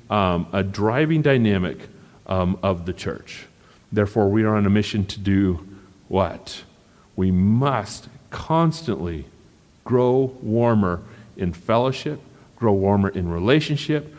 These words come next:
grow warmer in love, grow warmer in forgiveness,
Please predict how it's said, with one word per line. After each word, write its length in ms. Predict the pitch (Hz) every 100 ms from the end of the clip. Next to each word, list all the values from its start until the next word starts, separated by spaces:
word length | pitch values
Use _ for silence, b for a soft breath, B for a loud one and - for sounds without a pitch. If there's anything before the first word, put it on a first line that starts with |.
| B B
grow 160 | 113 98
warmer 400 | 98 101 92 -
in 180 | 92 85
love, 500 | 104 135 151 156 147 B B
grow 120 | - 110
warmer 340 | 104 104 101
in 160 | 101 90
forgiveness, 840 | - 80 95 147 151 156 156 -